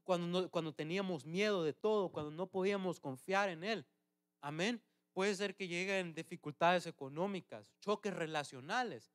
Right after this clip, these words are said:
O sea, estás libre, tienes perdón en ti. A veces sucede que alguien nos hace un mal y el Señor nos prueba. Puedes perdonarlo. ¿Estás de verdad libre o estás atado a la amargura, al falta de perdón? ¿Verdad?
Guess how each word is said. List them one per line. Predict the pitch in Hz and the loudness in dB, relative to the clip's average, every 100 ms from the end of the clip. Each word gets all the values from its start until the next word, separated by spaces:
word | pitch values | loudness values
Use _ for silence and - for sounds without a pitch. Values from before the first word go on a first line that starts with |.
| _ _ _ | _ _ _
O | 190 | 0
sea, | 190 165 | 2 4
estás | 165 175 196 | 2 2 2
libre, | 175 214 269 165 | 2 2 2 0
tienes | - 185 208 | 0 0 0
perdón | - 160 139 185 202 | 0 -2 0 0 -2
en | 151 | -4
ti. | - 277 - _ _ _ _ _ | -4 -6 -6 _ _ _ _ _
A | 151 | 0
veces | 165 208 233 | 0 0 -2
sucede | 214 196 220 226 | -4 0 2 2
que | 196 151 110 _ _ _ _ _ _ _ - | 2 0 -2 _ _ _ _ _ _ _ -4
alguien | 156 196 | -2 0
nos | 196 185 | -2 0
hace | 196 202 | 0 0
un | 175 | 0
mal | 160 233 240 _ _ _ | 4 2 2 _ _ _
y | 214 190 | -2 0
el | 175 | 2
Señor | 180 160 196 | 0 -2 0
nos | 220 175 | -2 -2
prueba. | 202 285 233 120 _ _ _ - | 0 2 0 -6 _ _ _ 2
Puedes | 190 247 | 4 4
perdonarlo. | - 180 160 208 269 170 | 2 -2 0 2 2 0
¿Estás | 151 - 208 220 190 | -4 0 2 2 2
de | 185 | 2
verdad | 156 147 185 | 2 0 0
libre | 202 262 294 180 | 0 0 2 0
o | 160 | 0
estás | 151 - 202 | 0 2 2
atado | 196 - 202 220 190 - - _ | 2 4 6 6 4 -2 -20 _
a | 170 | 2
la | 175 156 156 | 4 4 2
amargura, | 151 139 135 143 226 156 | 0 0 0 4 6 6
al | 131 147 | 4 -2
falta | 139 185 196 175 | 4 4 4 0
de | 156 | -2
perdón? | 131 131 170 151 - _ _ _ | -2 -4 -2 -2 -6 _ _ _
¿Verdad? | 151 147 139 117 | -4 2 2 2